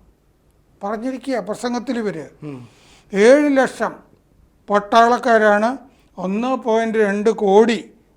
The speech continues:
Speaker 1: മനുഷ്യർക്കെതിരെ നീങ്ങിക്കൊണ്ടിരിക്കുന്നത്. ഇപ്പോൾ ലോകത്തിലെ ഏറ്റവും
Speaker 2: ഉം.
Speaker 1: സൈനികവൽക്കരിക്കപ്പെട്ട മേഖലയാണ് കശ്മീർ.
Speaker 2: ഉം.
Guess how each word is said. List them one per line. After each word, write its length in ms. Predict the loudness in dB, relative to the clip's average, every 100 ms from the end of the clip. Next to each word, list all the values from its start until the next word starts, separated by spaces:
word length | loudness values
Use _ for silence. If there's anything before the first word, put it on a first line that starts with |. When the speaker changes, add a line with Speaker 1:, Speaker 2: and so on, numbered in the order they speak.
| _
Speaker 1:
മനുഷ്യർക്കെതിരെ 880 | -10 -8 -8 -6 -6 -6 -6 -2 -2
നീങ്ങിക്കൊണ്ടിരിക്കുന്നത്. 1080 | -2 -6 -8 -8 -8 -8 -8 -12 -16 -18 -20 _ _ _ _ _ _ _ _ _ _ _ _ _ _ _ _ _ _ _ -12
ഇപ്പോൾ 360 | 0 2 2
ലോകത്തിലെ 640 | 2 2 2 0 -4 0 0 0
ഏറ്റവും 720 | -4 -4 -4 2 4 2 -6 -20 _
Speaker 2:
ഉം. 160 | -20 -20 _ _ _ _ _ -6
Speaker 1:
സൈനികവൽക്കരിക്കപ്പെട്ട 1500 | -2 0 0 0 2 0 0 -6 -6 -6 -6 -8 -6 -8 -6
മേഖലയാണ് 800 | -6 -6 -6 -4 -4 -6 -8 -4
കശ്മീർ. 380 | -4 -2 -2 -2 -4 -14
Speaker 2:
ഉം. 220 | -14 -14